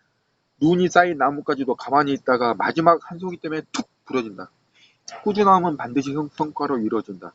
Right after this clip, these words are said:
시간차에 대한 인식이 항상 있어야 한다. 항상 뭔가 특히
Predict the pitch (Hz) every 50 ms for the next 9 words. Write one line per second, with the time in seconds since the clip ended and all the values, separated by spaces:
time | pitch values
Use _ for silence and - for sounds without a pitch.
0 | _ _ _ _ _ _ _ _ _ _ - - - 202 208 214 202 - - -
1 | 185 180 170 160 151 143 139 127 120 120 123 123 - - 139 143 139 135 156 160
2 | 165 170 160 127 107 - - - 104 98 92 - 87 _ _ - - - - -
3 | - - _ _ _ _ _ _ _ _ _ _ _ _ _ _ _ _ - 202
4 | 202 196 202 202 190 175 - - _ _ _ _ _ - _ _ _ 147 175 185
5 | 180 180 143 - - - - - 190 185 170